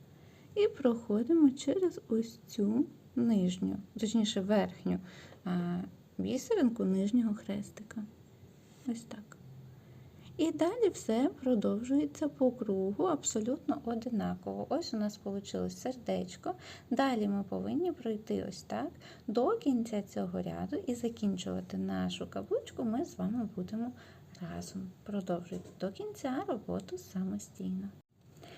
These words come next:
Ось, друзі, ми дійшли до кінця ряду. Що ми бачимо? У нас ниточка виходить одна з цієї бісеринки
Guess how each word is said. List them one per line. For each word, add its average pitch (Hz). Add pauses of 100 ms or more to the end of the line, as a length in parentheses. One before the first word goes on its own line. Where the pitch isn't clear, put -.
(160)
Ось, 381
друзі, 277
ми 214
дійшли 226
до 196
кінця 202
ряду. 156
Що -
ми 330
бачимо? 180
У 180
нас 294
ниточка 240
виходить 196
одна 196 (120)
з 185
цієї -
бісеринки 269